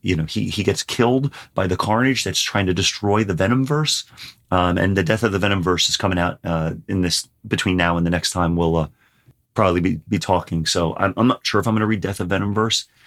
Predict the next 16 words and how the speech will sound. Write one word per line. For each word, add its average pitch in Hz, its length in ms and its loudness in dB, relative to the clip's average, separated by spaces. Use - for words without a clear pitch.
Um, 82 360 0
Extreme 131 300 2
Venomverse 104 400 0
I've 92 160 -2
loved 95 240 0
for - 120 -8
just 92 180 -4
their 95 120 0
individual 87 380 0
stories, 98 440 0
but, 90 220 -8
uh, 90 140 -10
yeah, 117 180 0
that 104 440 2
and, 87 260 0
um, 82 640 0